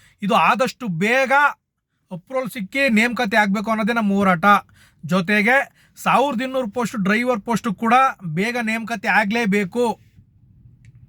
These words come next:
ಆರು ವರ್ಷ, ಏಳು ವರ್ಷದಿಂದ ಕಾಯ್ತಿರುವಂಥ ಅಭ್ಯರ್ಥಿಗಳು ಇದಕ್ಕೆಲ್ಲ ನೀವೆಲ್ಲ ಬೆಂಬಲ ಕೊಡಲೇಬೇಕು ಸ್ನೇಹಿತರೆ. ಅರ್ಥ ಮಾಡ್ಕೊಳ್ಳಿ. ಏನಕ್ಕೆ ನಾನು ಈ ಥರ ಜೋರಾಗಿ ಮಾತಾಡ್ತಿದ್ದೀನಿ ಅಂತ ಹೇಳಿದ್ರೆ, ನಿಮಗೆ ಜೋರಾಗಿ ಮಾತಾಡಿದ್ರೇನೆ ನಿಮಗೆ ಎದೆಗೆ ನಾಟುವಂಥದ್ದು.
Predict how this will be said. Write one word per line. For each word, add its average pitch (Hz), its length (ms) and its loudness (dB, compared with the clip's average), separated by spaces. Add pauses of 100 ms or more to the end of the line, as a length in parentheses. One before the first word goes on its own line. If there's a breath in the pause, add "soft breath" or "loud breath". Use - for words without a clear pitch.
(840 loud breath)
ಆರು 214 320 4
ವರ್ಷ, 233 140 -4
ಏಳು 240 400 -2
ವರ್ಷದಿಂದ 233 280 -6
ಕಾಯ್ತಿರುವಂಥ 226 640 -2
ಅಭ್ಯರ್ಥಿಗಳು 226 640 -2
ಇದಕ್ಕೆಲ್ಲ 214 400 0
ನೀವೆಲ್ಲ 226 280 0
ಬೆಂಬಲ 214 380 2
ಕೊಡಲೇಬೇಕು 214 760 0
ಸ್ನೇಹಿತರೆ. 233 640 0 (1800 soft breath)
ಅರ್ಥ 170 200 0
ಮಾಡ್ಕೊಳ್ಳಿ. 233 400 2
ಏನಕ್ಕೆ 214 540 0
ನಾನು 233 220 -2
ಈ 233 60 -2
ಥರ 226 160 -2 (140)
ಜೋರಾಗಿ 214 320 2
ಮಾತಾಡ್ತಿದ್ದೀನಿ 214 460 -4
ಅಂತ 208 160 -4
ಹೇಳಿದ್ರೆ, 196 240 0
ನಿಮಗೆ 214 280 -2
ಜೋರಾಗಿ 208 380 0
ಮಾತಾಡಿದ್ರೇನೆ 208 1120 0
ನಿಮಗೆ 214 260 2
ಎದೆಗೆ 208 440 0
ನಾಟುವಂಥದ್ದು. 196 880 0